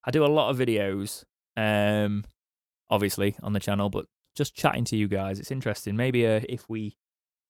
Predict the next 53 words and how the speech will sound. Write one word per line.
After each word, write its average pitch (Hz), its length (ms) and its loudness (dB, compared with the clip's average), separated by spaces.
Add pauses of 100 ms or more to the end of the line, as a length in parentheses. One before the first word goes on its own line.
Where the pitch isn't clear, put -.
(580)
we 120 160 4
do 123 160 2
something 123 260 -4
like 117 160 0
this 107 160 -4
for 123 140 0
the 110 60 0
members 113 440 0
once 101 300 -4
every 98 180 -4
so 98 220 -4
often, 98 280 -6
if 101 140 -8
the 107 80 -6
members 107 320 -4
wanted 101 320 -4
it, 101 80 -2
we 101 80 -6
could 101 140 -6
do 104 120 2
a 101 40 2
load 101 160 2
of 98 40 0
members 101 380 0
write-ins 98 480 -2
and 101 120 -4
have 104 180 -4
a - 40 -8
proper, 104 320 -4
like, 98 340 -2
one-on-one 101 760 0 (1040)
occasionally. 110 480 -2
Would 127 160 4
like 127 200 2
to - 40 -10
see 123 140 0
some 117 160 -4
more 110 180 0
memberships, 101 460 -2
though, 95 140 -4
so 95 140 -6
if - 140 -6
you 104 280 -2
could 135 220 -4
go 104 120 -4
over 98 140 -6
to - 100 -10
YouTube 98 400 -4
and 98 100 -4 (560)
join 98 220 4
the 101 60 2
members, 101 440 0
uh, 98 260 -4